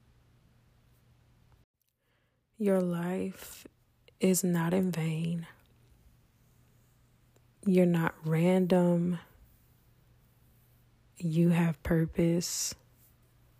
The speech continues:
Yes, you are and you were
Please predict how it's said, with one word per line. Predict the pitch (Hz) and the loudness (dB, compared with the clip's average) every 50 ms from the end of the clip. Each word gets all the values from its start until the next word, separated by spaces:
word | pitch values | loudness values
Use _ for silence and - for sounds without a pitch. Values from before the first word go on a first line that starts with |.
| _ _ _ _ _ _ _ _ _ _ _ _ _ _ _ _ _ _ _ _ - | _ _ _ _ _ _ _ _ _ _ _ _ _ _ _ _ _ _ _ _ -4
Yes, | - 196 185 170 160 175 175 175 175 175 175 - - - - - - - - - - - - - _ _ _ _ _ _ _ _ _ _ _ _ _ | 0 2 2 4 6 6 8 8 6 6 4 2 0 0 0 0 -2 -2 -4 -10 -20 -20 -20 -20 _ _ _ _ _ _ _ _ _ _ _ _ _
you | - 190 175 165 170 180 185 180 175 175 - - - | -4 -2 2 4 4 6 6 6 4 4 0 0 2
are | 190 175 165 160 160 165 160 160 170 - - | 4 4 6 4 4 2 2 0 0 -2 0
and | - 185 170 170 165 | 0 0 2 2 2
you | 170 170 165 | 2 2 2
were | 160 151 156 156 156 156 156 156 160 165 175 185 185 | 2 2 0 2 2 2 2 0 0 -2 -2 -4 -6